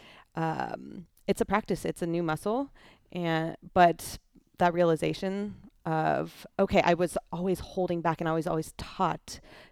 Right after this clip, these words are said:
to, like, have hopes and dreams and pursue them, um, but only if they aligned with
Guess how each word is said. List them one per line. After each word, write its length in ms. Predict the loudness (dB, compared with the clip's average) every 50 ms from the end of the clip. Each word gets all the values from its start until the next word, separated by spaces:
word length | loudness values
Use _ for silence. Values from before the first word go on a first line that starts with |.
| -20 -18 -16
to, 800 | -10 -4 -2 0 0 0 0 0 -2 -2 -2 -2 -2 -2 -4 -6 -10 _ _ _ _ _ _ _ _ _ _ -4 0
like, 160 | 0 0 2
have 240 | 2 4 4 4 2
hopes 260 | 0 -2 -4 -4 -4
and 140 | -8 -6 -4
dreams 340 | -4 -2 -2 -2 0 0 -2
and 100 | -4 -4
pursue 380 | -6 -10 -10 -10 -8 -8 -6 -4
them, 360 | -2 -2 -2 -2 -2 -4 -8 -10 -16 -20 -20 -20 -20 -14 _ -4
um, 720 | -2 0 0 0 -2 -2 -4 -4 -6 -8 -10 -14 -14 -16 -16 -20 _ _ _
but 140 | 0 0 2
only 220 | 0 2 4 6 6
if 80 | 6
they 120 | 8 8 6
aligned 400 | 8 8 6 6 4 2 0 -2
with 380 | -2 0 0 0 -2 -4 -10